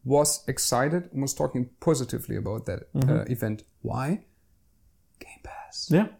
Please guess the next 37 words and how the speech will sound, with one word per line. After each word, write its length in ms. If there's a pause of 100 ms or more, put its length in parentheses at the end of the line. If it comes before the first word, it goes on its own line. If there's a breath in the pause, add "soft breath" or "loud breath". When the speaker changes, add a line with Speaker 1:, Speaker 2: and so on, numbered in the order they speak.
(460)
Speaker 1:
Game 200
Pass 280
is 180
the 40
most 400
important 400
thing 160
right 220
now. 180
Speaker 2:
Sure. 160
Speaker 1:
People 180
don't 280
care 320
even 240
about, 240
like, 180
the 100
next 380
big 160
one, 480
whatever 360
game 480 (140)
anymore. 440
It's 240
like 220
the, 240 (420 loud breath)
the 80
value 680
they 260
again 600
added 240
to 100
Game 240
Pass 480
is 80
so 300
crazy 760